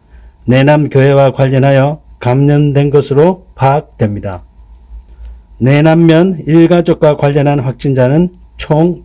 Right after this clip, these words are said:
열두 명입니다. 아울러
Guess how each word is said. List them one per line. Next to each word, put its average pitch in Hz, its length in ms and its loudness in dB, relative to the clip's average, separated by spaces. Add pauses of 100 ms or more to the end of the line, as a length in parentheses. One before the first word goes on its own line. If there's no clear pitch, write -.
열두 131 320 -2
명입니다. 135 680 -2 (2500)
아울러 165 580 2